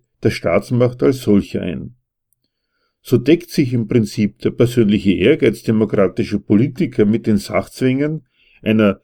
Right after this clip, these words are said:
zweckmäßig monopolisierten gesellschaftlichen Gewalt. Mit der Perfektionierung ihres Zugriffs auf die Bürger,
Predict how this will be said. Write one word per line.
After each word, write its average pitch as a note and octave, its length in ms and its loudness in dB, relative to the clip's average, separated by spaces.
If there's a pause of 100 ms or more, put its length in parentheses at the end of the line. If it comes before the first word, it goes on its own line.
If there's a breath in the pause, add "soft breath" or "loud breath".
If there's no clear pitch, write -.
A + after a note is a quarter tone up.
zweckmäßig C3+ 760 -2
monopolisierten A2+ 920 0
gesellschaftlichen A2 840 -4
Gewalt. F#2+ 580 -2 (1080)
Mit B2 200 0
der C#3 60 4
Perfektionierung C3+ 880 2
ihres C3 260 -2
Zugriffs B2 460 -2
auf G#2+ 140 2
die G#2 120 -2
Bürger, A#2+ 500 2